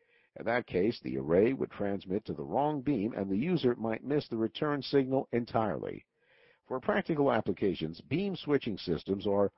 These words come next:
obviously inadequate. An antenna array that is truly smart would be able to aim a radio beam directly at a mobile user instead of choosing a beam that comes relatively close.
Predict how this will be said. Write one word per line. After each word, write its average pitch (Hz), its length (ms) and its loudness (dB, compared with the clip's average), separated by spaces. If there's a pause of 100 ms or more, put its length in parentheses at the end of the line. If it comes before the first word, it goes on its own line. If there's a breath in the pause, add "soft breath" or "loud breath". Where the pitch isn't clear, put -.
obviously 98 720 0
inadequate. 101 560 0 (380)
An 73 160 -8
antenna 95 480 0
array 101 380 4
that 113 160 -2
is - 120 -8
truly 110 320 -2
smart 123 440 -4
would 131 140 -2
be 135 200 0
able 139 160 0
to 127 200 2 (360 soft breath)
aim 156 280 -2
a 95 60 4
radio 107 380 4
beam 110 240 0
directly 113 560 -2
at 98 100 2
a 95 40 4
mobile 120 360 2
user 110 360 2
instead 135 360 0
of 113 100 2
choosing 151 400 0
a 92 40 0
beam 92 280 -2
that 123 140 -6
comes 107 320 -4
relatively 104 500 0
close. - 520 0